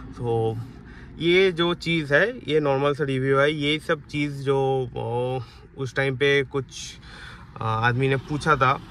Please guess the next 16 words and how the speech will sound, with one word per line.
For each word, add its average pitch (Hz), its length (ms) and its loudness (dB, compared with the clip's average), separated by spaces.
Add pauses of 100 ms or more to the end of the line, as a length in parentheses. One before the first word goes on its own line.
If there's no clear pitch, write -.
(140)
मेरे 120 200 0
comment 123 400 0
पे। 131 100 -4
So - 320 -14
this 123 360 -6
is 147 120 -4
the 156 120 4
thing, 151 180 0
अगर 143 220 6
कुछ 185 260 0
छूट - 500 -2
गया 175 280 6
है 165 220 6
तो 151 240 0 (760)
आप - 300 -2
लोग 127 180 0